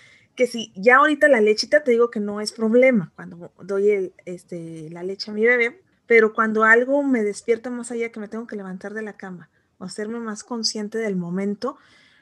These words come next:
ahí sí digo, "No, qué mal me siento", empiezo con dolores de cabeza. Y es esto, ¿no? Que mencionas,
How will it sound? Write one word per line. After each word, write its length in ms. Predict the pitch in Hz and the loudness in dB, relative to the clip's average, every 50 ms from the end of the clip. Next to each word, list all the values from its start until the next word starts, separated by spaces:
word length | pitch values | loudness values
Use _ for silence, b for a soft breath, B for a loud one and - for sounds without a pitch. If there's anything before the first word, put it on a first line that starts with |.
| b b _ | b b _
ahí 220 | - 202 208 220 220 | -6 -6 -4 -4 -4
sí 200 | 220 233 233 226 | -6 -8 -8 -8
digo, 260 | 226 226 214 214 214 | -8 -8 -6 -6 -8
"No, 280 | 214 214 214 208 - _ _ _ _ _ _ | -6 -8 -8 -10 -12 _ _ _ _ _ _
qué 120 | - 247 247 | -2 0 0
mal 260 | 247 240 240 240 240 | 0 0 -2 -2 -2
me 140 | 247 247 233 | -4 -4 -6
siento", 540 | - - - 220 214 208 214 - - - _ - | -8 -8 -8 -8 -8 -8 -8 -12 -14 -16 _ -14
empiezo 360 | 180 185 180 208 202 233 220 | -14 -10 -6 -6 -6 -6 -6
con 160 | - 226 214 | -8 -6 -6
dolores 420 | 202 190 180 185 185 190 202 208 220 | -6 -6 -8 -10 -12 -12 -14 -14 -14
de 100 | 208 - | -14 -16
cabeza. 500 | - - 160 123 165 180 - - - _ b b b b b | -16 -20 -20 -18 -18 -16 -16 -18 -20 _ b b b b b
Y 120 | - 240 269 | 8 8 8
es 140 | 285 - | 8 8
esto, 340 | 403 440 403 - - 226 214 | 4 2 2 0 0 0 0
¿no? 300 | 220 254 311 359 349 294 - | 2 2 2 0 -2 0 2
Que 120 | 254 233 | 4 4
mencionas, 720 | 226 226 233 220 - 269 277 277 262 226 208 190 - 214 | 4 2 0 0 0 0 0 -2 -4 -6 -6 -10 -12 -14